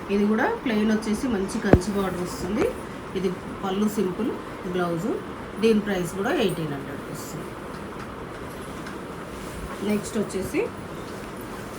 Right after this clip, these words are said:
ఇది కూడా బ్లూ కలర్, బ్లూ కలర్కి పైతాని బార్డర్ వచ్చి చాలా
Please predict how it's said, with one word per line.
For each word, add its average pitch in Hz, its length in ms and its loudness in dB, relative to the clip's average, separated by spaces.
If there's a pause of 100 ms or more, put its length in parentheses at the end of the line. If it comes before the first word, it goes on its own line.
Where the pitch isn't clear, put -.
(180)
ఇది 202 160 2
కూడా 214 160 2 (720)
బ్లూ 233 140 8 (160)
కలర్, 170 340 2
బ్లూ 226 120 6 (100)
కలర్కి 208 400 2
పైతాని 202 460 4
బార్డర్ 180 260 0
వచ్చి 240 160 -4 (120)
చాలా 185 200 4